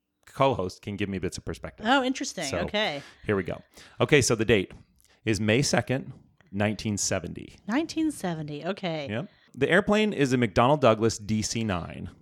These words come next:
Speaker 2: Okay.
Speaker 1: It's a narrow body airplane, meaning that it has a single aisle. Okay. That's a narrow body. It has a single aisle. It has two first class seats on each side of the aisle in first class.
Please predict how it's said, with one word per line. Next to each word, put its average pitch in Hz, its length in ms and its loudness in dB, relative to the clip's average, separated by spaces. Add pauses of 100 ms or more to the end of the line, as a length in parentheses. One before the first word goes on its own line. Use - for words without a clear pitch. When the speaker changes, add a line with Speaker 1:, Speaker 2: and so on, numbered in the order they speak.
(260)
Speaker 2:
Okay. 156 500 -4
Speaker 1:
It's - 140 -2
a 120 40 0
narrow 107 380 4
body 151 460 4 (260)
airplane, 98 560 -2 (160)
meaning 123 300 2
that 110 160 6
it 107 80 2
has 107 160 0
a 101 40 -2
single 117 440 2
aisle. 80 360 -4 (800)
Okay. 90 240 -2 (480)
That's 113 300 4
a 120 60 2
narrow 98 280 4
body. 82 220 -4
It 82 60 -6
has 98 120 -2
a 87 60 -4
single 143 400 2
aisle. 90 380 0 (260)
It 113 100 2
has 110 320 4 (340)
two 156 320 4
first 156 420 4
class 131 340 4
seats - 360 -2
on 107 140 0
each 101 200 -4
side 92 220 4
of 92 60 0
the 98 60 0
aisle 92 380 2
in 113 160 -2
first 131 220 2
class. 82 320 -6